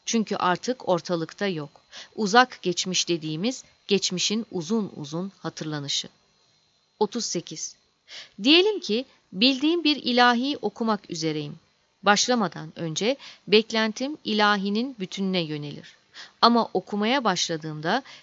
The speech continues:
geçmişe atmış olduğum ilahiden dökülen dizeler hafızamın nesnesi haline gelmeye başlar. O an gerçekleştirdiğim eylem iki yola a-,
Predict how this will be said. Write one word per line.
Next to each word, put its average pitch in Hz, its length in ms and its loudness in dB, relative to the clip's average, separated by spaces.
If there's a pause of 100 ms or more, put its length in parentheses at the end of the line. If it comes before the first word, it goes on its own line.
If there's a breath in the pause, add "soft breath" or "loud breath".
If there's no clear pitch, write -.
(120)
geçmişe 233 520 2
atmış 226 420 0
olduğum 160 400 -2
ilahiden 170 760 -2
dökülen 160 500 -4
dizeler 170 460 -2 (240 soft breath)
hafızamın 196 760 4
nesnesi 175 440 -4
haline 170 360 -4
gelmeye 156 460 -4
başlar. 151 460 -6 (580 loud breath)
O 330 180 6
an 277 260 8
gerçekleştirdiğim 202 1080 0
eylem 170 500 -4
iki 247 260 -6
yola 180 340 -2
a-, 156 140 -4